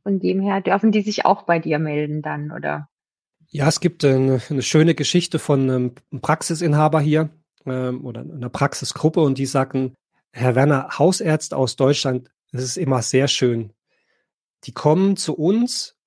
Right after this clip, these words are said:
Speaker 2: und arbeiten und arbeiten und arbeiten und so nach drei, vier Monaten melden die sich dann in der H R und sagen, ‚Hey, was denn bei uns los?‘“ Dann wissen die immer nicht, was, was sie meinen.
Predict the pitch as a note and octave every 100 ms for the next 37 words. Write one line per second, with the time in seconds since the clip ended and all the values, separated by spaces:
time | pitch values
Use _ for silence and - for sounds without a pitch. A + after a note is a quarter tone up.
0 | _ _ C#3 C3+ C3 - - C3+ F3 F3+
1 | D#3+ D#3+ D#3+ C#3 - A#2+ - C3+ E3 E3+
2 | D3 C3 B2+ C3 - C3 C#3+ F#3 F#3 F#3+
3 | G#3+ - _ _ _ B2+ B2 C#3 C#3 -
4 | - C3+ G3+ - E3 C3+ C3+ G3 G3+ F3+
5 | B2+ A#2+ C3 F#3+ A3 G3 G3+ G3+ - F3+
6 | F#3 F3 C3+ G#2+ B2 - D#3 F#3 D#3+ C3
7 | B2+ C#3 C#3+ C#3+ _ - C#3 A#2+ - _
8 | _ - B2+ - C3 B2 C#3 C#3+ - A#2
9 | G#2 - _ _ _ _ _ _ _ _
10 | _ _ _ - G2 B2 G3 D#3 D#3+ D3
11 | D3 - C3 - - _ _ _ _ _
12 | - A#2+ B2+ A2 A#2 C3 G3 A3 _